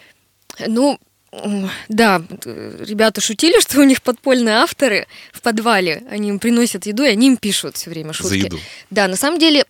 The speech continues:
Speaker 1: э, чувствуется, когда, м, не сами ребята написали, потому что все участники, они пишут сами. Даже в-, в-, вот я, допустим, сразу отличаю, кто написал. Кто
Speaker 2: Мгм.
Speaker 1: напи-, писал тот или иной номер. В-,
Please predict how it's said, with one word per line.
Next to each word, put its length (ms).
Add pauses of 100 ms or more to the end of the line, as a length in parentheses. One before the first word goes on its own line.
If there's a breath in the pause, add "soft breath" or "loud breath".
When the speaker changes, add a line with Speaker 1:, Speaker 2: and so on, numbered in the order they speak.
(100)
Speaker 1:
э, 120
чувствуется, 600
когда, 380 (120)
м, 400 (380 loud breath)
не 260
сами 320
ребята 420
написали, 600
потому 280
что 340 (100)
все 400
участники, 540
они 200 (100)
пишут 320
сами. 320 (960 soft breath)
Даже 340 (140)
в-, 60
в-, 640 (420)
вот 180
я, 200
допустим, 400
сразу 300
отличаю, 440
кто 200
написал. 520 (180)
Кто 100
Speaker 2:
Мгм. 160
Speaker 1:
напи-, 180 (100)
писал 260
тот 240
или 120
иной 180
номер. 320 (760 loud breath)
В-, 340